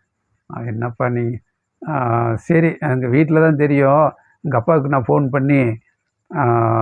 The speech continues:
நான் கேட்குறேன்" அப்படின்னு சொல்றாப்புல. ஆம் நேயர்களே, இந்த கதையினுடைய தொடர் அடுத்த வாரத்துல பார்ப்போம்.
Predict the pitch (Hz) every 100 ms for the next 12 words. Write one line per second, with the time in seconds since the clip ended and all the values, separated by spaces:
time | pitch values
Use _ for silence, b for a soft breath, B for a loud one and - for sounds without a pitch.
0 | 113 110 110 113 117 120 - 139 139 131
1 | 110 _ _ _ _ _ - 113 117 113
2 | 113 131 131 - 117 131 120 123 117 -
3 | _ _ _ - _ _ _ 165 139 135
4 | 127 123 120 117 127 165 _ _ _ _
5 | _ _ - 175 143 135 127 131 135 139
6 | 131 123 117 120 135 185 _ _ _ _
7 | _ 139 123 123 123 120 127 113 135 117
8 | - 139 -